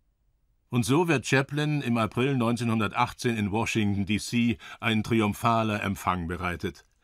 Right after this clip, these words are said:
Der Finanzminister und einige Hollywood-Berühmtheiten haben ihn eingeladen,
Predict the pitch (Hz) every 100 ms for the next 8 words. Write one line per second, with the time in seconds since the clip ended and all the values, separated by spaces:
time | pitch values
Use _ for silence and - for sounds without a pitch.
0 | _ - - - 82 98 107 107 117 113
1 | 120 - 135 107 95 101 98 95 104 110
2 | 107 107 110 98 107 87 110 104 104 98
3 | 98 101 101 110 117 117 117 120 135